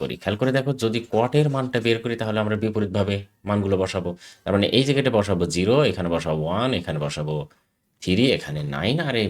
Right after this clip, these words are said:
মানটা অসংজ্ঞাত, এটা আমাদের মনে রাখতে হবে। এবারে ঠিক একই রকম যদি এই মানটা আমরা এখন বের করি, তাহলে একে কি করতে হবে, রুট শুধু থ্রি দ্বারা ভাগ করে একে রুট করতে হবে। আবার একে যদি আমরা এই যে ষাট ডিগ্রির মানটা বের করি কট এর, তাহলে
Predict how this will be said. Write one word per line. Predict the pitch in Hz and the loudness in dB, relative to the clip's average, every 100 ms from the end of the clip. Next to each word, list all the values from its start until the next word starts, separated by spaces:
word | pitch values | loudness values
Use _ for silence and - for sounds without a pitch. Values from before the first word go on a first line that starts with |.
| 85 | -2
মানটা | 78 73 67 71 | -4 -6 -6 -6
অসংজ্ঞাত, | - 87 104 117 254 | -4 -2 -2 0 -2
এটা | - 82 | -2 -2
আমাদের | 76 - | -4 -6
মনে | 82 71 | -6 -6
রাখতে | 67 - - | -8 -12 -14
হবে। | - - - _ - | -14 -16 -20 _ 2
এবারে | 92 92 90 | 4 4 2
ঠিক | 98 78 | -2 -2
একই | 90 113 | 0 0
রকম | 113 120 101 | 0 -2 -2
যদি | 95 92 | 0 2
এই | 90 | 2
মানটা | 87 85 | 0 0
আমরা | 82 80 | -2 -2
এখন | 80 76 | -4 -2
বের | 87 107 | 0 2
করি, | 135 180 - - - _ - | 2 0 -2 -12 -20 _ -8
তাহলে | 78 156 76 64 _ _ _ _ | -4 -2 -2 -4 _ _ _ _
একে | 90 113 117 | -4 -2 -4
কি | 120 | -2
করতে | 127 135 | -2 2
হবে, | 135 95 | 2 4
রুট | 98 127 - _ _ - _ - | 2 2 -2 _ _ -20 _ -8
শুধু | 104 107 117 | -2 0 0
থ্রি | - 101 117 | -2 0 2
দ্বারা | 123 127 127 | 4 4 2
ভাগ | 160 - - | -2 -2 -2
করে | 131 175 113 | 0 2 2
একে | 117 85 | -2 -4
রুট | 80 - - | -4 -6 -12
করতে | - - | -10 -12
হবে। | - - 92 | -12 -6 0
আবার | 107 139 135 | 4 4 4
একে | 127 127 127 - - - | 2 2 0 -6 -20 -2
যদি | 107 113 | 2 4
আমরা | 113 113 110 110 | 4 6 4 4
এই | 107 | 4
যে | 107 107 | 2 2
ষাট | 107 101 | 0 2
ডিগ্রির | 107 107 107 | 2 2 2
মানটা | 104 101 | 0 0
বের | 98 95 | 0 0
করি | 101 98 95 | 0 0 0
কট | 92 95 - - - 101 | 2 2 0 -14 -2 2
এর, | 95 95 - - _ | 2 -2 -16 -20 _
তাহলে | 87 92 | -2 0